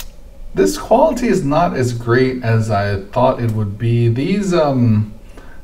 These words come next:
these clasps, when I saw it on, I think I saw it on Instagram, somebody was, uh,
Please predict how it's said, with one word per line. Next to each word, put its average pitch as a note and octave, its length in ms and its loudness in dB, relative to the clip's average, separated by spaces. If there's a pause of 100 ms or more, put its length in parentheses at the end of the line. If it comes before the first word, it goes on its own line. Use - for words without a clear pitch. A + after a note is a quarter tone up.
(100)
these E3 240 -2
clasps, E3+ 520 2
when C#3+ 100 2
I C3 60 4
saw C3+ 340 2
it D3 80 -2
on, B2+ 300 4
I A2 100 4
think A#2 160 -2
I E4+ 60 2
saw D#3+ 200 2
it C#3+ 60 2
on A#2 140 2
Instagram, A2 540 2
somebody A#2+ 320 2
was, A2+ 320 4
uh, G#2+ 320 2